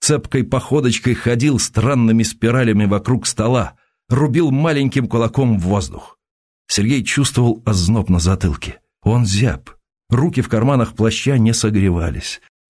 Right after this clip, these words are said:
И болью резал по глазам свет оголенной, без колпака, лампы, висящей на шнуре над столом. И черный бушлат Косова, черные окна с потеками дождя,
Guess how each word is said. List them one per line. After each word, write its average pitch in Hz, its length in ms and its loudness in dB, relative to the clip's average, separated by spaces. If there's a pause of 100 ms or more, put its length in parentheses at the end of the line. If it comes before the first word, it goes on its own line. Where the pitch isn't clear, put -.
И 127 60 2
болью 110 640 0
резал 104 380 0
по 95 140 -4
глазам 95 540 0
свет 107 500 -2
оголенной, 101 760 2
без 92 220 -2
колпака, 95 640 -2 (240)
лампы, 113 580 -2 (200)
висящей 101 640 0
на 95 100 2
шнуре 95 540 0
над 98 180 0
столом. - 480 -4 (1040)
И 85 120 0
черный 101 360 2
бушлат 98 420 0
Косова, - 680 -4 (360)
черные 101 500 2 (120)
окна 110 360 0
с - 120 -6
потеками 98 520 0
дождя, 73 600 -2